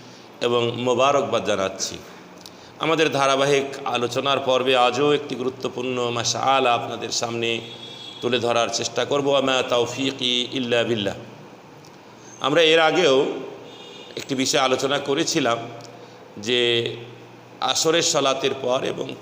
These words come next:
ফজরের সালাতের পরে কোনো সালাত পড়া ঠিক নয়, বিশেষ করে নফল নামাজের কথা বলা হয়েছিল।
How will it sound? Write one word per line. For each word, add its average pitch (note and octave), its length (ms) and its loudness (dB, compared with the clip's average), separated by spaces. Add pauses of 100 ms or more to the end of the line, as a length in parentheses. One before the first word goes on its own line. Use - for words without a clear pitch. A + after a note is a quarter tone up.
ফজরের B2 360 2
সালাতের A2+ 540 -2 (100)
পরে G2+ 320 0 (960)
কোনো D3 180 0
সালাত C3 400 2 (960)
পড়া B2+ 340 4
ঠিক D3+ 160 -2 (100)
নয়, F2+ 240 -4 (1200)
বিশেষ C#3 260 -2
করে D#3 160 2
নফল A#2+ 360 0
নামাজের A2 500 0
কথা G2 200 -4
বলা F#2+ 240 2
হয়েছিল। G2 480 -8